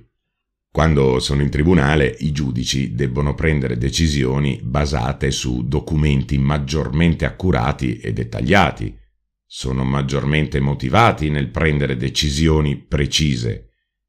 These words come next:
e hanno più tempo e maggiori risorse da destinare al compito per il quale sono chiamati.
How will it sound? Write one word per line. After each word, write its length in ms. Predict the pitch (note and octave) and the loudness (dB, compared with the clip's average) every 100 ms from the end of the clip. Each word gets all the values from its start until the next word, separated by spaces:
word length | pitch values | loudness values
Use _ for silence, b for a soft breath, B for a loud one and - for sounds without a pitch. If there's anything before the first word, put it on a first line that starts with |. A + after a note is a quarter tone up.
| _ | _
e 200 | _ D#2 | _ 2
hanno 240 | G3 C2+ A#1 | 2 2 -2
più 180 | G#2+ A2+ | -2 2
tempo 540 | C2+ D#2+ D#2 A1+ A1+ | 2 2 0 -6 -4
e 80 | C2 | -4
maggiori 500 | C2 C2+ F2 D2 B1 | -2 0 0 0 0
risorse 800 | F#2+ - A#1+ D#2 - A#1+ A1+ b b b b _ | -2 -2 -2 -2 -2 -4 -6 b b b b _
da 240 | G#2 E2 | -2 0
destinare 600 | C#2+ G2+ - G#2+ F#2+ B1 | 2 0 2 0 2 2
al 120 | F2 | 0
compito 760 | A2 G#1+ A#1 A#1+ A1+ - - _ _ | -2 -4 -4 -4 -6 -8 -12 _ _
per 140 | - F#2+ | 2 4
il 120 | C3+ | 2
quale 300 | - G1+ G#1+ | 0 -4 -6
sono 220 | G#1+ A1 | -6 -6
chiamati. 480 | A1 G#1 G#1 - | -6 -6 -6 -12